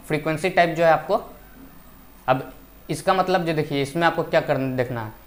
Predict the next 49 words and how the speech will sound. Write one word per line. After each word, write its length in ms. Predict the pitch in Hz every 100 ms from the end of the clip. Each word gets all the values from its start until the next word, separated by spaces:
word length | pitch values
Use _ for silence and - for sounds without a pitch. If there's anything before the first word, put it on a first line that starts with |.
| - - -
इसमें 280 | 143 151 185
आपको 200 | 170 170
बताया 220 | 170 175
जा 80 | 170
रहा 100 | 170
है 80 |
कि 80 | -
इंटरनल 280 | 160 165 165
नंबर, 140 | 151
आप 300 | 143 143 - 180
एक 180 | 185
बंदे 260 | 175 170 180
को 240 | - 185 220 -
एक 220 | 175 180 165
दिन 180 | 180 170
में 140 | 202 - -
अपना 220 | 135 165
एड 200 | 160 156 -
कितने 220 | - 165
बार 140 | 156
दिखाना 300 | 151 156 143
चाहते 280 | 123 117 117
हैं, 140 | 110 - - -
या 160 | 139 139 -
एक 120 | 151
महीने 260 | 151 147 165
में 100 | 165
दिखाना 260 | 147 151 151
चाहते 240 | 147 147
हैं, 60 | 147
या 80 | 147
एक 220 | 143 143
वीक 200 | 147 143
में 200 | 117 110 - - -
कितने 260 | 151 160 170
बार 140 | 160
आप 220 | 165 - - -
एक 160 | 143 143
बंदे 220 | 147 147
को 120 | 151
एड 200 | 147 139
दिखाना 240 | 135 135
चाहते 220 | 120 117 120
हैं। 60 |
तो 60 | 131
मैं 240 | 131 143 143
जो 80 |
यहाँ 280 | 151 147 143
पे 200 | 139 165